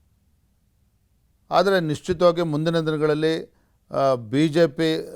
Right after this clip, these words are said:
ಕರ್ನಾಟಕದಲ್ಲಿ ಬಿ ಜೆ ಪಿ ದಕ್ಷಿಣ ಭಾರತದ ಹೆಬ್ಬಾಗಿಲು ಅಂತೇಳಿ ಹಿಂದೆ ಕರಿತಾ ಇದ್ವಿ. So ಆ ನಿಟ್ಟಿನಲ್ಲಿ ಇವತ್ತು ಭಾರತೀಯ ಜನತಾ ಪಾರ್ಟಿ ಮುಂದಿನ ದಿನಗಳಲ್ಲಿ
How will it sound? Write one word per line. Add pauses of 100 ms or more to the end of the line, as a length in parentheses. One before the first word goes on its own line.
(160)
ಕರ್ನಾಟಕದಲ್ಲಿ
ಬಿ
ಜೆ
ಪಿ (540)
ದಕ್ಷಿಣ
ಭಾರತದ
ಹೆಬ್ಬಾಗಿಲು
ಅಂತೇಳಿ
ಹಿಂದೆ
ಕರಿತಾ
ಇದ್ವಿ. (760)
So
ಆ
ನಿಟ್ಟಿನಲ್ಲಿ
ಇವತ್ತು
ಭಾರತೀಯ
ಜನತಾ
ಪಾರ್ಟಿ
ಮುಂದಿನ
ದಿನಗಳಲ್ಲಿ